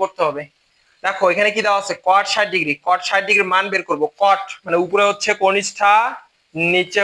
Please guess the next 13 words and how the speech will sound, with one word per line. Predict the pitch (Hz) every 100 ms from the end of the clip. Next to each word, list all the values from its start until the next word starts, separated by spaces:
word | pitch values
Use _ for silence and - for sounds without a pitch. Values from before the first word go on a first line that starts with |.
| 196
হচ্ছে | 196 - 190 190 240 262 _ 156
বৃদ্ধা। | 196 190 - 131 - _ _
কত? | 170 175 208 247 247 - _ -
ষাট | 202 190 170
ডিগ্রি। | 143 135 127 _ _ _ -
ষাট | 190 196
ডিগ্রি। | 180 151 143 139
জিরো, | 190 202 202 208 220 -
তিরিশ, | 185 190 196 202 -
পঁয়তাল্লিশ, | 175 170 180 180 180 -
ষাট। | 151 139 - _ _ _ 165
উপরে | 165 202 202 220 254 - _ _ 160 170 185
এক, | 233